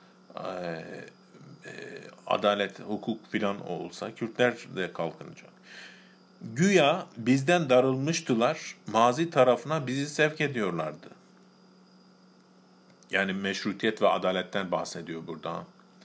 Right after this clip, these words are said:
Bizden, bize küsmüşlerdi, bizi geçmişe doğru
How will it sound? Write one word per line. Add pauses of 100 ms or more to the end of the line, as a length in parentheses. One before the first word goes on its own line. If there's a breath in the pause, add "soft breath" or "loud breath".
(720 loud breath)
Bizden,
bize
küsmüşlerdi, (380 loud breath)
bizi
geçmişe
doğru